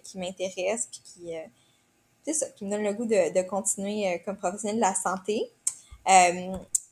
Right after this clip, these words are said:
fait que je dirais que c'est pas mal ça. Puis à Mirabel aussi, là, ils ont beaucoup des désirs de grandir leur équipe. En ce moment, il y a un podiatre, euh, non, ils ont plus qu'un podiatre. Je pense qu'ils sont trois ou quatre podiatres. Euh,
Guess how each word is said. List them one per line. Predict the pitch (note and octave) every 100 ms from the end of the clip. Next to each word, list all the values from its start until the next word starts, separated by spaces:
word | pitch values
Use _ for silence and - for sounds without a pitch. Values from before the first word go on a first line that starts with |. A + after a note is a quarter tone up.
| - _ -
fait | G3
que | B3+
je | G#3+ A3
dirais | A3 C4+
que | -
c'est | C4+
pas | C4
mal | B3+ G#3+
ça. | - B3+
Puis | G#4+ E4+
à | A3+
Mirabel | A3+ A#3 G3+ A#3 A#3+
aussi, | A#3+ C4 C4
là, | A#3 A#3+ G#3
ils | G3
ont | F#3+ F#3 F#3
beaucoup | G3+ G3+ B3
des | A3 G#3
désirs | G3 G#3 A3+ A3+
de | G3
grandir | F#3+ F#3+ F#3+
leur | A#3 G#3
équipe. | G#3 C4+ -
En | A#3+
ce | A#3
moment, | G#3 A3
il | B3+
y | G#3+
a | G3+ G3+
un | G3+
podiatre, | G#3+ G3+ A3 A#3 B3 B3+ - _ _ _ _ -
euh, | F3+ G#3
non, | G3+
ils | D#3+
ont | E3
plus | - C4+
qu'un | - A#2 F#3
podiatre. | F#3 F3+ G3+ G3
Je |
pense | G3+ G#3+
qu'ils | -
sont | F#3+
trois | F#3 - G#3
ou |
quatre | A3 B3
podiatres. | A3+ G3+ A3 C4+ C#4 - _ _ -
Euh, | F3 F3 F3